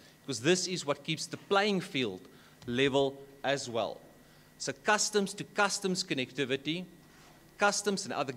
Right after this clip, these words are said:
government agencies at the border, coordinated border management, and customs and business partnerships should be three drivers that sit right at the center of any discussion around trade facilitation,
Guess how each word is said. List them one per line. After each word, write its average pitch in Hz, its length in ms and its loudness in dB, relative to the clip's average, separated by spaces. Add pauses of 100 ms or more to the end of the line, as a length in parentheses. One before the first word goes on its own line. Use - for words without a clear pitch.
government 180 460 6
agencies 127 760 -2
at 127 160 -6
the 139 60 -12
border, 120 340 -2
coordinated 131 640 -2
border 165 220 2
management, 143 520 -2 (540)
and 127 140 -10
customs 175 400 -4
and 139 120 -6
business 143 420 -2
partnerships - 920 0 (480)
should - 280 -4
be 151 140 -2
three 190 540 -2 (100)
drivers 127 800 4 (340)
that 123 140 -6
sit - 340 -2 (200)
right 185 300 2
at 160 140 -12
the 160 60 -4
center 147 560 -2 (340)
of 123 140 -10
any 170 180 0
discussion 151 720 -2 (420)
around 131 320 2
trade 147 240 4
facilitation, 135 760 2